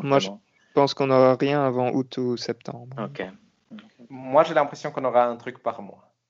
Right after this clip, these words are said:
Speaker 3: Pas nécessairement un gros truc,
Speaker 1: Donc, ils
Speaker 3: mais
Speaker 1: vont
Speaker 3: on
Speaker 1: se
Speaker 3: aura
Speaker 1: mettre
Speaker 3: un
Speaker 1: comme,
Speaker 3: par
Speaker 1: euh, ouais, comme chez Microsoft.
Speaker 2: Oui, c'est vrai.
Speaker 1: Intéressant.
Speaker 2: C'est intéressant. C'est intéressant parce qu'ils pourraient peut-être laisser juillet, comme Xbox a laissé juin à PlayStation, jusqu'à preuve du contraire.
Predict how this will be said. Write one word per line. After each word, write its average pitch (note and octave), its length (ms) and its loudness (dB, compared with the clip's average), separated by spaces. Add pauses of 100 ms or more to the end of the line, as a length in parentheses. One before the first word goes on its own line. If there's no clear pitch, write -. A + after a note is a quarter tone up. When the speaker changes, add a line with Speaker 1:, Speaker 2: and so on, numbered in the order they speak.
(220)
Speaker 3:
Pas A#2 140 -6
nécessairement A#2+ 420 -10
un G#2+ 80 -8
gros G#2 260 -12
truc, - 220 -16 (160)
Speaker 1:
Donc, A#2 400 -14
ils - 40 -18
Speaker 3:
mais A2+ 40 -12
Speaker 1:
vont B2 80 -6
Speaker 3:
on A#2+ 60 -4
Speaker 1:
se - 80 -10
Speaker 3:
aura - 80 -8
Speaker 1:
mettre G#2+ 160 -4
Speaker 3:
un F#2+ 40 -14
Speaker 1:
comme, B2+ 280 0
Speaker 3:
par A#2+ 280 -6
Speaker 1:
euh, A#2+ 280 -14 (260)
ouais, - 140 -10 (680)
comme C3 240 -10
chez - 160 -6
Microsoft. - 760 -6 (300)
Speaker 2:
Oui, C3+ 140 -4
c'est A#2+ 160 -8
vrai. A2+ 140 -2
Speaker 1:
Intéressant. B2 280 2
Speaker 2:
C'est C3+ 100 -2
intéressant. C#3 420 -2 (120)
C'est - 140 -10
intéressant C3 320 -8
parce C#3 160 -12
qu'ils A#2+ 120 -10
pourraient C#3+ 240 -8
peut-être C#3+ 300 -10
laisser A#2+ 480 -10
juillet, A2+ 400 -6 (220)
comme A#2 260 -2 (160)
Xbox C#3+ 340 0
a C#3+ 60 6
laissé A#2 320 -2
juin A2+ 300 -6
à G#2 300 -8
PlayStation, G#2+ 600 -10
jusqu'à F#2+ 300 -12
preuve - 180 -20
du F#2+ 100 -10
contraire. - 400 -12